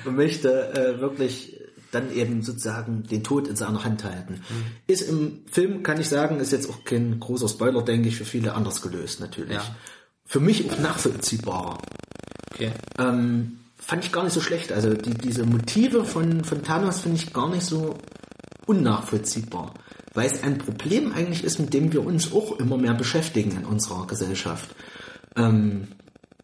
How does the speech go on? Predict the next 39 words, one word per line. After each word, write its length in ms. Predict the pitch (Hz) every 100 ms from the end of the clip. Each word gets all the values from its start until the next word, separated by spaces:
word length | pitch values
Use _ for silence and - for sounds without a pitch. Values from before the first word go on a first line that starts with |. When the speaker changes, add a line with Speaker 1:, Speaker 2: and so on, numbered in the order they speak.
| - - _ _ -
Speaker 1:
mehr 160 | 135
dazu 260 | 135 135 131
nicht, 300 | 117 110 - -
weil 100 | 107
das 140 | 117
Speaker 2:
Ja, 120 | 117
Speaker 1:
wird, 360 | 113 - - -
wird, 100 | 110
in 40 | 104
Speaker 2:
reicht. 100 | 120
Speaker 1:
dem, 240 | 123 117
wird 140 | 135
im 120 | 123 117
Film 200 | 135 127
gesponnen, 360 | 113 - 110
dieser 160 | 107 101
Plot. 360 | 95 - 95 - - - - - - _ _ -
Viele 360 | - 240 254
Leute 340 | 214 170 185 160
sind 200 | 165 160
der 80 | 135
Meinung, 480 | 131 147 190 196
äh, 840 | - - - - 101 131 135 135 139
dass 180 | 131 -
Thanos 400 | - 262 247 113
die 100 | -
Hauptfigur 540 | 104 - 117 - 107 104
ist 140 | -
vom 140 | 98
Film. 400 | 98 104 92 90 - _
Speaker 2:
Mhm. 380 | 117 117 139 165 _ _
Speaker 1:
Muss 220 | 135 160
ich 60 | -
sagen, 260 | 160 165
muss 120 | 170
ich 60 | -
sogar 180 | 170 165
fast 280 | - 160 -
mitgehen. 600 | 294 - 113 92 90 -